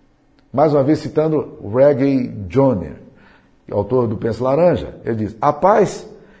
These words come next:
que são mais eficientes em lutar para vencer uma discussão do que brigar para ganhar o coração dos seus filhos."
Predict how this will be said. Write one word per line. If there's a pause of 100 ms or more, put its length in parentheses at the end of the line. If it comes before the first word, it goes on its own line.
(100)
que
são
mais (380)
eficientes
em
lutar
para
vencer
uma
discussão (380)
do
que
brigar
para
ganhar
o
coração
dos
seus
filhos."